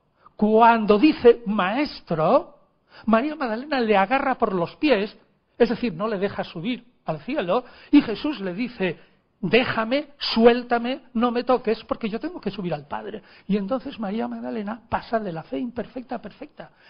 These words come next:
Con la samaritana pasa lo mismo, que había tenido cinco maridos. Con Nicodemo pasa lo mismo, que no sabe qué es eso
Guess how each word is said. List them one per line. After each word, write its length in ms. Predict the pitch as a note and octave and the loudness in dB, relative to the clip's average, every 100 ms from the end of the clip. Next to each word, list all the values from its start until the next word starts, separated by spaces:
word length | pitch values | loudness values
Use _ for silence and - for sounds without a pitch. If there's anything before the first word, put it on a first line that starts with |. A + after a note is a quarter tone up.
| _ - | _ -6
Con 160 | C#4 | -4
la 80 | C4 | -4
samaritana 580 | - G#3 F#3+ F3 A3+ A#3 | -6 -4 -4 -6 -10 -10
pasa 240 | A3+ - | -10 -10
lo 80 | G3+ | -8
mismo, 320 | F#3 B3+ G3 | -6 -6 -6
que 100 | F3 | -6
había 200 | D#3+ E3+ | -4 -6
tenido 320 | E3+ F3 E3+ D#3 | -6 -8 -8 -8
cinco 280 | G3+ G#3+ | -10 -10
maridos. 460 | E3+ D#3+ C#4 D#3+ - - - - _ _ | -10 -6 -6 -6 -12 -20 -20 -20 _ _
Con 260 | B3+ B3 C#4 | 4 4 4
Nicodemo 500 | C#4+ A#3 A3 C#4+ C#4 | -2 0 2 0 -4
pasa 240 | A#3 - | -8 -6
lo 100 | A3 | -6
mismo, 360 | G#3+ B3+ G3+ F#3+ | -6 -6 -8 -6
que 120 | D#3+ | -6
no 140 | D3+ | -8
sabe 280 | - G#3+ G#3 | -10 -10 -10
qué 100 | G3+ | -8
es 120 | D#3 | -8
eso 320 | G#3+ - F3 | -6 -4 -4